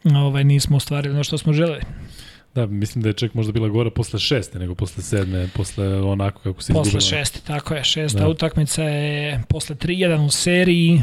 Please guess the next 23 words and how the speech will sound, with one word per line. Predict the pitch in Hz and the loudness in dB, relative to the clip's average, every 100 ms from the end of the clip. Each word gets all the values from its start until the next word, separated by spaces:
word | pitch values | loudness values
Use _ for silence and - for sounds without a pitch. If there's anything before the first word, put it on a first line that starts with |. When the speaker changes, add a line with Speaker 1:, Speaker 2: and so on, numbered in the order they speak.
| - | 2
Speaker 1:
Znali | - 160 156 | -2 2 2
smo | - 151 | 4 4
da | 147 | 4
će | 143 | 0
peta | - 147 | 0 -2
utakmica | 147 156 143 143 147 | -6 -6 -2 -2 2
na | |
njihovom | 143 151 156 139 | 4 4 2 2
terenu | 143 143 | 4 4
biti | 131 98 | 4 2
Speaker 2:
Tako. | 135 | 0
Speaker 1:
jako | 139 147 - | -2 -4 -6
teška. | - 143 127 - 214 - - - - - - - - - | -6 -4 -2 -4 -10 -12 -20 -16 -16 -16 -20 -20 -20 -6
Ovaj, | 156 147 143 143 147 147 143 143 143 139 147 - - _ - | 0 2 2 2 0 0 -2 -2 -4 -4 -8 -14 -20 _ -2
i | |
da | 147 | 0
će | 143 139 | 2 2
suđenje | - 156 143 135 | 4 2 0 -6
ovako | 135 143 147 139 | -6 -6 -2 2
ili | 131 | 4
onako | 143 147 143 | 4 2 -2
biti, | 135 147 - 185 | -2 -2 2 4
ovaj, | 160 147 143 143 147 143 139 143 | 4 2 0 -2 -2 -2 -2 -4